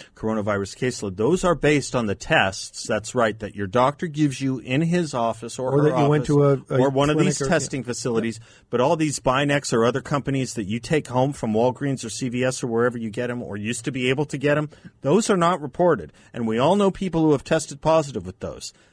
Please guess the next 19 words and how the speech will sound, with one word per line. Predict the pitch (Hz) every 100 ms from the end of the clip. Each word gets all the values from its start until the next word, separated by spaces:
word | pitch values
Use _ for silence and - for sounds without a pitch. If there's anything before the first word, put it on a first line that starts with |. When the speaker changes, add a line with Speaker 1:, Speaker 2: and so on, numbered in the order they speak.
| _
Speaker 1:
Those | 113 143 131
are | 92
not | 90 101 160 -
reported. | 165 143 175 98 87
That | 113 175 -
means | 170 147 139
there | - 104
are | 98
more | 98 123 202
cases | - 156 143 156 139 - _ _
and | 123 110 92
fewer | - - 120 156 143
fatalities | - - 143 131 127 117 110
based | - 120 110 - -
on | 120 110 104
that | 107 107
case | - 117 95 -
rate, | 95 -
which | 101 101 - -